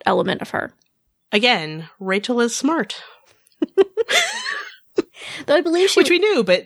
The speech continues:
Speaker 2: in, in different ways than we knew her to be
Speaker 1: Right.
Speaker 2: smart.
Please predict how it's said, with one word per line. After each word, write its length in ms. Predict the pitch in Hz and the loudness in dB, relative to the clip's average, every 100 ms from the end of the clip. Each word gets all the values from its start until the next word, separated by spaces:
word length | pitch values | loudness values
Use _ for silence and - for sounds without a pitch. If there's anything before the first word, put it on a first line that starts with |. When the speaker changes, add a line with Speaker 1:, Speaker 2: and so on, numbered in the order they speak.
| - | -6
Speaker 2:
in, 160 | 208 240 | 0 2
in 240 | 226 220 | 4 2
different 300 | 208 214 208 | 2 -2 -2
ways 260 | 180 175 165 | -2 -4 -6
than 140 | 151 | -8
we 280 | 151 147 147 _ _ _ _ _ - | -6 -8 -10 _ _ _ _ _ -4
knew 320 | 185 170 151 | 0 2 0
her 140 | 156 | -2
to 120 | 151 160 | -6 -10
be 300 | 143 151 - - | -10 -12 -8 -4
Speaker 1:
Right. 300 | 208 190 - _ - | -2 -4 -10 _ -20
Speaker 2:
smart. 340 | - 170 - | -14 -12 -14